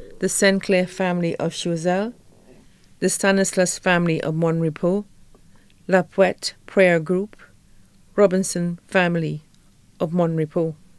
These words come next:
Many other relatives and friends, both here and abroad,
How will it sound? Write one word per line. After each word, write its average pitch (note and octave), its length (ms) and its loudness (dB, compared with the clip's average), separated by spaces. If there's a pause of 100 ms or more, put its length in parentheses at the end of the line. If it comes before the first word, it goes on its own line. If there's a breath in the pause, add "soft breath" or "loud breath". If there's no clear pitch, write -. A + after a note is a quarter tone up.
(1900 soft breath)
Many F3 400 2
other E3+ 240 0
relatives F3 400 0
and E3+ 140 -4
friends, F3 320 -4
both E3 220 -4
here E3+ 200 0
and E3+ 140 -2
abroad, E3+ 480 0